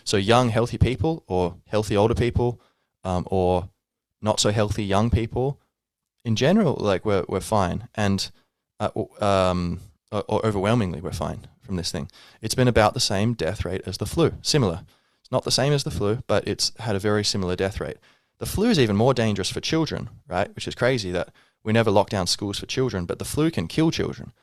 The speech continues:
But whereas with children, covid does almost nothing.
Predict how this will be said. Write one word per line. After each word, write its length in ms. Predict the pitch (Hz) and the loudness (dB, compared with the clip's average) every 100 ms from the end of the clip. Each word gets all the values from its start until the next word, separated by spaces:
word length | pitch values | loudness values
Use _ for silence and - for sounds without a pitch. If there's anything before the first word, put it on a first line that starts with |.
| _ _ _ | _ _ _
But 180 | 104 - | -4 2
whereas 340 | 107 101 - | 2 2 0
with 260 | 107 101 - | -2 -4 -6
children, 520 | - 143 113 92 85 - | 0 2 2 0 -2 -6
covid 480 | - 120 127 90 - - _ _ _ _ - | 0 2 2 -2 -4 -18 _ _ _ _ -4
does 160 | 104 | -2
almost 260 | - 104 - | 2 0 0
nothing. 280 | 95 - | -2 -2